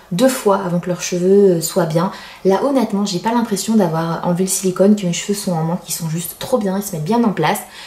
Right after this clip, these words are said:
Mes cheveux sont secs, hein, mais c'est normal, je suis décolorée, donc ça n'a rien à voir avec le sans silicone. Ils sont juste trop bien, c'est-à-dire qu'ils sont pas... Euh... ils sont pas... Normalement ça les gale, vous savez, le silicone, ça leur met du poids, donc ils se mettent bien en place.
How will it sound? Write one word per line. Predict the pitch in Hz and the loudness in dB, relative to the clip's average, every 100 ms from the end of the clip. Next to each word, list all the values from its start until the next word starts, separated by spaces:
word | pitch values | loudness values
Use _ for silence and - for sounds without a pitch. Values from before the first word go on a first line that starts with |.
| - | -4
Mes | 202 | -4
cheveux | 208 233 254 | -2 -2 -2
sont | 226 | -2
secs, | 202 151 165 | -4 -6 -8
hein, | 160 | -8
mais | |
c'est | 156 156 | -6 -4
normal, | 156 196 202 | 0 2 2
je | |
suis | 175 165 | 0 -2
décolorée, | 165 165 170 156 180 | -2 2 2 2 0
donc | 170 | 0
ça | 143 | -2
n'a | 143 | -2
rien | 156 180 | 0 0
à | 160 | 2
voir | 170 180 | 2 2
avec | 156 156 165 | -2 -6 -4
le | |
sans | - 165 | -2 0
silicone. | 190 170 233 247 - - - - - - | 0 0 2 0 -2 -14 -20 -20 -10 -4
Ils | |
sont | 226 | 0
juste | 233 240 | 2 2
trop | 208 | 0
bien, | 175 185 - | 2 0 -4
c'est-à-dire | 185 175 | -6 -6
qu'ils | - | -6
sont | - 190 | -2 0
pas... | 202 208 214 190 | 2 4 4 4
Euh... | 175 170 175 170 170 - - _ _ _ - | 2 0 -2 -4 -6 -10 -20 _ _ _ -12
ils | |
sont | - 175 | -6 -4
pas... | 185 190 | 0 2
Normalement | 190 208 | 4 4
ça | - 196 | 2 2
les | 180 | 2
gale, | 185 185 | 4 2
vous | 190 | 2
savez, | 175 170 | -2 -2
le | 180 | -2
silicone, | - 190 190 202 | -2 0 2 4
ça | 202 175 | 4 2
leur | 175 | 2
met | |
du | 180 190 | 2 0
poids, | - 214 214 | 0 2 2
donc | 185 180 - | 2 -2 -2
ils | |
se | 185 | -2
mettent | 165 | 0
bien | 180 | 2
en | 175 | 0
place. | 247 | -2